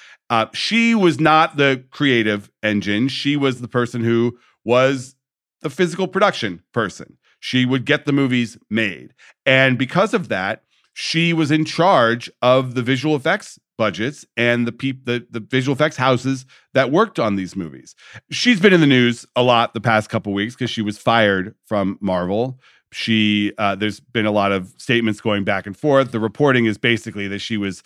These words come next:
producing another movie at Amazon, and Marvel found out about that late in the process and told her that she could continue to put her name on that movie, but she wasn't allowed to do any press for that movie. She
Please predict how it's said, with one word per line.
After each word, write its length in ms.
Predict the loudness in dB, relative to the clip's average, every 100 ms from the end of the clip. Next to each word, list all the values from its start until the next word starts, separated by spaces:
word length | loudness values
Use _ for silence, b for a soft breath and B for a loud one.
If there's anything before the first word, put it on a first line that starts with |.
| B B B
producing 440 | 6 6 6 4
another 360 | 6 4 4 2
movie 580 | 2 2 2 0 -2 -2
at 380 | 2 2 0 -6 _
Amazon, 680 | 0 4 2 0 -4 -6 -6
and 560 | -2 2 2 0 -2 -8 _ _ _ -2
Marvel 640 | 2 4 4 2 0 -2 _ _ _ _ _ _
found 260 | 0 2 4
out 160 | 4 4
about 280 | 4 2
that 200 | 0 -2
late 200 | 0 0
in 60 | 0
the 60 | -4
process 720 | -2 -4 -4 -6 -6 -8 -12 -8
and 240 | -6 -6
told 300 | -2 -2 0
her 180 | 0 0
that 140 | -2 -6
she 420 | -4 -2 -2 -4 b b -8
could 140 | -6
continue 580 | -4 2 4 6 4 0 _ _
to 80 | -2
put 160 | 0
her 60 | 2
name 240 | 4 4
on 80 | 2
that 180 | 0 -2
movie, 220 | -4 -4
but 140 | -4 -6
she 100 | -4
wasn't 260 | -4 -2
allowed 200 | -2 -2
to 60 | -2
do 140 | -4
any 140 | -6 -6
press 460 | -6 -8 -8 -14 -14
for 120 | -8
that 160 | -8
movie. 320 | -6 -8 -6 -8
She 240 | -8 -10